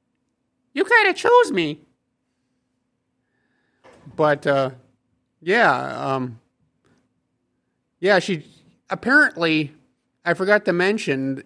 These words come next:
when I was talking about the movie that, uh, there's this, this notebook that Jonathan has, her brother, and it predicts everything that's gonna happen because his, his father, who passed away, knew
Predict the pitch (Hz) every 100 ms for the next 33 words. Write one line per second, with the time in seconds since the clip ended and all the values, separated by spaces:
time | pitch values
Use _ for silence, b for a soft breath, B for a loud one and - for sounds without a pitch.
0 | - 160 156 147 147 180 180 185 165 147
1 | 143 135 135 190 190 139 123 123 127 127
2 | 123 135 123 127 151 156 151 147 - 151
3 | 139 - 143 170 226 190 135 - 143 127
4 | 131 151 180 214 208 147 127 127 120 131
5 | 120 143 175 190 127 - b b b b
6 | 147 147 _ _ 170 139 165 220 - -
7 | - 175 175 185 185 180 160 - 170 156
8 | 151 170 208 135 127 127 143 135 - 135
9 | - 156 151 151 131 175 165 185 160 139
10 | 139 151 143 143 - 139 170 165 139 -
11 | _ _ _ _ _ _ _ _ _ -
12 | 151 220 254 131 113